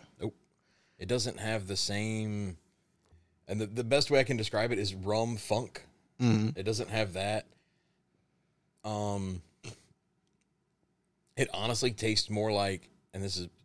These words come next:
Speaker 1: weird saying it this way because of what it is, it tastes more like alcohol.
Speaker 2: Yeah.
Speaker 1: Um, and yes, yes, Jason, it is alcohol. But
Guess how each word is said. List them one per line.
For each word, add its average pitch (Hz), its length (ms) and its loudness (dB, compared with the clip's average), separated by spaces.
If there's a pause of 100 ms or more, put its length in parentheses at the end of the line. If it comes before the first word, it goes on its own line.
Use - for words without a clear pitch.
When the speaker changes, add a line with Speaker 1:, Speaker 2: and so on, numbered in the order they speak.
(120)
Speaker 1:
weird 110 500 0
saying 117 200 4
it 104 80 0
this 98 140 2
way 98 160 0
because 98 340 0
of 98 60 -2
what 95 100 -2
it 104 80 -2
is, 110 160 4 (1040)
it 98 160 -2
tastes 151 260 6
more 156 140 2
like 143 160 4
alcohol. 101 580 2 (680)
Speaker 2:
Yeah. 101 280 6 (540)
Speaker 1:
Um, 101 760 -2 (600)
and 120 160 2
yes, 127 400 4
yes, 110 500 4
Jason, 123 520 0
it 139 160 6
is 165 160 10
alcohol. 95 640 4 (720)
But 117 440 4